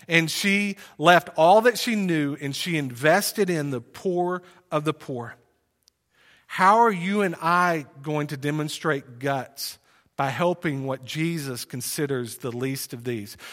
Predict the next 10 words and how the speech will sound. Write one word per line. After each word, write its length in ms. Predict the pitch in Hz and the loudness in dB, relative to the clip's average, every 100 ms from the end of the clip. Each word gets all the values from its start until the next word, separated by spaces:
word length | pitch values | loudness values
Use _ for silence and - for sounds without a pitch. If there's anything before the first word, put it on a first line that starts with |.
| - | -6
So 160 | - 190 | 2 4
the 120 | 170 | 4
first 320 | 220 240 - | 6 4 4
thing 160 | 226 208 | 0 2
this 200 | 196 - | -2 0
morning 280 | 180 160 | -2 0
is 160 | 151 139 | -2 -4
compassion 680 | - 147 180 180 196 208 185 | -6 -4 2 2 0 -4 -2
takes 320 | 180 160 - | -2 -4 -6
guts. 540 | 147 139 117 - - | -4 -2 -2 -8 -16